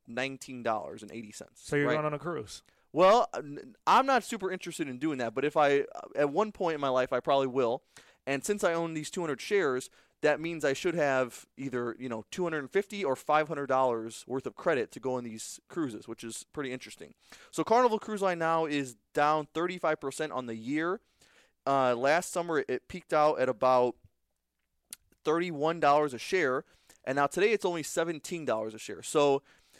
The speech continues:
Speaker 1: I'm not a financial advisor, but I do think that Carnival Cruise Line is a, a great stock to buy, and I think at this, at this price point right now of, of seventeen dollars a share or twenty, a twenty billion dollar market cap,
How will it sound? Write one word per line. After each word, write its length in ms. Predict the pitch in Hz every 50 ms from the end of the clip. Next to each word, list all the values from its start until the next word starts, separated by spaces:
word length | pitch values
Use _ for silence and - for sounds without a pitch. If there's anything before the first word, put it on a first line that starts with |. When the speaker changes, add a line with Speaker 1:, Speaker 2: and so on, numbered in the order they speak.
| _ _ _ -
Speaker 1:
I'm 100 | 143 143
not 160 | 180 185 202
a 60 | 202
financial 460 | - 220 202 190 185 185 - 196 170
advisor, 500 | 147 127 139 131 123 120 117 127 131 151 - _ _ _ _
but 420 | - 120 117 147 147 147 143 - - _ _ -
I 160 | 131 135 135
do 280 | 135 - - 160 175
think 240 | 180 - 185 165 -
that 200 | - 147 139 135
Carnival 320 | - - 156 160 151 143 143
Cruise 300 | - - 156 143 127 127
Line 240 | 131 127 131 135
is 320 | 135 - 131 131 127 117 120
a, 460 | 123 123 120 117 117 117 117 120 123 - _ -
a 160 | 117 120 120
great 280 | 110 - 139 143 139 -
stock 280 | - 147 131 127 -
to 80 | - 123
buy, 360 | 107 143 143 139 127 123 127
and 140 | 139 139 131
I 60 | 123
think 280 | - - 139 135 - -
at 180 | - 123 - _
this, 320 | - 143 - - - - - _ -
at 140 | 120 120 -
this 140 | 165 170 -
price 320 | - - 175 165 175 -
point 260 | - - 147 139 -
right 180 | - 127 120 98
now 280 | 120 117 117 117 127 123
of, 420 | 90 120 120 120 120 113 - - _ _ _ _ _ _ _ _ _ _ _ -
of 100 | 123 -
seventeen 380 | - 170 160 160 160 - 165 156
dollars 300 | 151 143 143 147 143 135
a 40 |
share 400 | 127 - - 165 156 151 147 147
or 300 | 147 113 127 131 127 120 - -
twenty, 340 | - 151 156 156 151 139 120 - - _ _ -
a 60 | 120
twenty 300 | - - 156 156 160 143
billion 320 | 120 143 143 143 139 135
dollar 220 | 131 131 127 120 120
market 320 | 131 160 190 - - 123
cap, 320 | - 135 113 117 - _